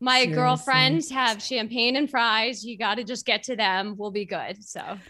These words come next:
Speaker 2: So you literally had champagne and fries after you ran Chicago and you had a marathon the next day?
Speaker 1: No. Well, so I didn't do it that night. And I was afraid that was
Speaker 2: Okay.
Speaker 1: gonna be bad luck, but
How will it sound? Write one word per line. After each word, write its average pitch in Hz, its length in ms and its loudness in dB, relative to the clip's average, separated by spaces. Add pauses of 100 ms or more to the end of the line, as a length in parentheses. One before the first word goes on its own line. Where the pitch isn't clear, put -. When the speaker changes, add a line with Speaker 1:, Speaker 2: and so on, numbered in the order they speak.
(100)
Speaker 2:
So 247 160 2
you 302 420 4
literally 311 440 6
had 285 180 2
champagne 240 520 2
and 254 140 2
fries 226 280 2 (100)
after 233 420 0
you 262 180 0
ran 220 260 2
Chicago 208 600 2
and 202 100 4
you 190 80 2
had 208 180 2
a 196 40 -2
marathon 180 380 0
the 170 60 -4
next 160 240 -6
day? - 80 -4
Speaker 1:
No. 277 440 6
Well, 247 180 -2
so 247 220 -4
I 233 100 2
didn't 233 260 -2
do 269 160 -6
it 233 120 -4
that 180 220 0
night. 208 160 2
And 226 100 0
I - 40 2
was 226 120 -2
afraid 196 320 4
that 202 80 6
was 175 100 2
Speaker 2:
Okay. 160 60 0
Speaker 1:
gonna 220 100 -2
be 214 100 -4
bad 196 280 2
luck, 180 300 -2 (140)
but 180 280 0